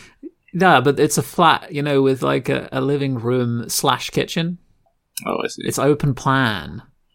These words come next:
Speaker 2: Uh, very modern.
Speaker 1: And even though I'd lived in the same house my whole life at that point, I knew that some people in flats had open plan kitchen living rooms.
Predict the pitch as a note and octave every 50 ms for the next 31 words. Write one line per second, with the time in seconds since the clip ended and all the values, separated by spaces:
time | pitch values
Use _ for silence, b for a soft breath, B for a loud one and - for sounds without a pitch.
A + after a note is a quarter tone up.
0 | _ _ _ _ _ - A#1+ A#1+ - - - - - F2+ F#2+ F#2+ F#2 E2+ F#2 F2+
1 | - F#2+ - - - - C3+ C#3 C#3 C3+ C#3+ C#3 C3+ C3 B2+ B2+ B2 B2+ B2 A#2+
2 | A#2+ B2+ A#2+ C#3+ - - C3+ B2 B2 A#2+ B2+ B2+ C3 B2+ A#2+ - A#2+ A#2 B2+ A#2+
3 | A#2 A#2 A#2 A2+ A#2 A#2+ B2 - - - A2 A2 - - - B2+ A#2+ A2 F#2+ G2+
4 | G#2 - - b b b b b b b b C3 A#2+ A#2+ B2+ C3 B2+ A2+ - -
5 | - - C#3 C3+ C3+ - - C3 C3+ C#3 C#3 - - - - - A2+ A2+ A2 G#2+
6 | G#2 - - - - A2 G2+ G#2 - - - - - - _ _ - A2+ A2+ -
7 | - - A#2 A2 A2 - - A#2+ A2+ A2+ - - - B2+ A2 G#2+ G#2 G#2 G#2 G#2
8 | G#2 - - - - - - - A2 G#2 G2+ G2+ G2+ G2+ G2 G2 G2 G#2 G2+ G2
9 | F#2+ - - -